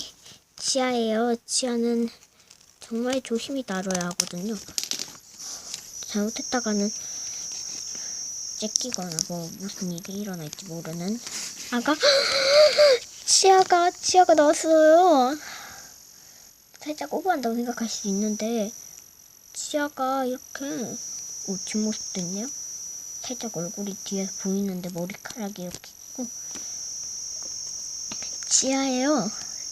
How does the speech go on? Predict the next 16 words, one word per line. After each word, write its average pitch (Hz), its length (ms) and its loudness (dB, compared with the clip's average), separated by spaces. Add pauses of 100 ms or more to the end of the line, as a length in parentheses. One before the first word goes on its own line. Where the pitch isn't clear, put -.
(800)
지아 226 380 0
맘마 226 380 0
줘볼게요. 202 680 -4 (1300)
지아 202 220 -6
맘마가 190 480 -2
어딨지? 220 720 -4 (1500)
지아야, 311 400 -2
맘마 311 340 0
먹자. 320 460 -2 (1800)
아이고, 214 200 -8 (120)
지아야, 220 340 -8
맘마를 226 380 -2
왜 214 80 0
이렇게 233 220 -8
안 233 120 -4
먹니? 240 500 -4